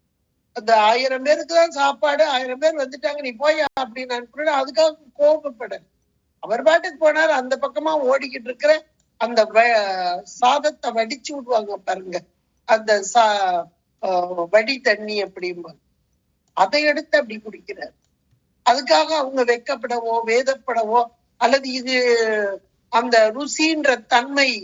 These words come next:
இப்படிப்பட்டது, இதைத்தான் சாப்பிடணும். நாம இப்ப அப்படித்தானே இருக்கிறோம். அவங்களுக்கு எதுவுமே கிடையாது. இதை இந்த அளவுல நம்ம புரிஞ்சுக்கணும், இந்த அளவுல புரிஞ்சுக்கணும். அப்ப உடம்போட தான் இருப்பாங்க,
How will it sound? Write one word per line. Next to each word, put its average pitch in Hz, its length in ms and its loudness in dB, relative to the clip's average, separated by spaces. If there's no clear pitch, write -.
இப்படிப்பட்டது, 247 840 0
இதைத்தான் 254 540 0
சாப்பிடணும். 226 680 -4
நாம 277 220 0
இப்ப 269 200 -2
அப்படித்தானே 254 460 -2
இருக்கிறோம். 190 400 -10
அவங்களுக்கு 214 380 0
எதுவுமே 269 480 -4
கிடையாது. 202 500 -4
இதை 220 180 0
இந்த - 320 -4
அளவுல 269 360 2
நம்ம 285 220 -2
புரிஞ்சுக்கணும், 240 560 -8
இந்த 214 200 0
அளவுல 269 300 2
புரிஞ்சுக்கணும். 214 380 -4
அப்ப 277 160 -6
உடம்போட 277 440 2
தான் 311 200 2
இருப்பாங்க, 247 380 -2